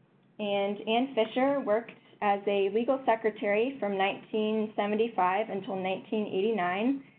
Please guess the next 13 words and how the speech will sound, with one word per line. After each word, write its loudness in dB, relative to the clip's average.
for 4
the -2
F 2
B 4
I 0
and 0
the 0
Department 0
of -12
Justice 2
Fraud 2
Section 0
and, -2